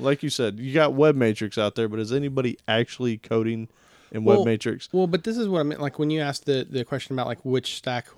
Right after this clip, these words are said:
Speaker 2: would I pick and whatnot, um, you know, like, I think we've talked about this before, that I,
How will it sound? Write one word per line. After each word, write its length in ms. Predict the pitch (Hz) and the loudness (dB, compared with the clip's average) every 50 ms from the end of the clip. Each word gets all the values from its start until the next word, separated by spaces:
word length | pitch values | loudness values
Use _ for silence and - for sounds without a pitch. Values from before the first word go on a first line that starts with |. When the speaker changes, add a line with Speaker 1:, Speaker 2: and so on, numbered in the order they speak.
| - _ - | -20 _ -6
Speaker 2:
would 120 | 135 120 | -4 -2
I 60 | 117 | -2
pick 320 | 110 - - 151 143 - - | -4 -4 -6 -6 -6 -6 -6
and 100 | 127 120 | -8 -8
whatnot, 400 | 117 117 117 113 113 113 - - - _ _ _ _ _ _ _ _ _ _ - | -8 -8 -6 -6 -8 -8 -10 -14 -20 _ _ _ _ _ _ _ _ _ _ -8
um, 420 | 110 120 117 113 113 110 107 - - _ _ _ - | -6 -4 -4 -4 -4 -6 -6 -10 -14 _ _ _ -4
you 140 | 143 131 131 | -2 -2 -2
know, 100 | 123 - - | -2 -4 -6
like, 240 | 147 127 120 110 - - - - - - _ _ | -6 -6 -6 -8 -12 -20 -20 -20 -20 -20 _ _
I 40 | - | -8
think 160 | 135 - 196 | -4 -2 0
we've 160 | 214 202 156 - | 0 0 -2 -2
talked 260 | - - 160 185 - | -4 -6 -6 -4 -4
about 180 | 151 127 120 | -4 -6 -6
this 100 | - 131 | -6 -10
before, 440 | - - 123 - - 135 127 123 120 | -12 -14 -16 -6 -2 -2 0 0 0
that 240 | 117 117 117 - _ _ _ _ _ _ _ _ _ _ _ _ _ _ _ _ _ _ _ _ _ _ _ _ _ | 0 -2 -2 -4 _ _ _ _ _ _ _ _ _ _ _ _ _ _ _ _ _ _ _ _ _ _ _ _ _
I, 160 | - 123 127 | -4 -4 -4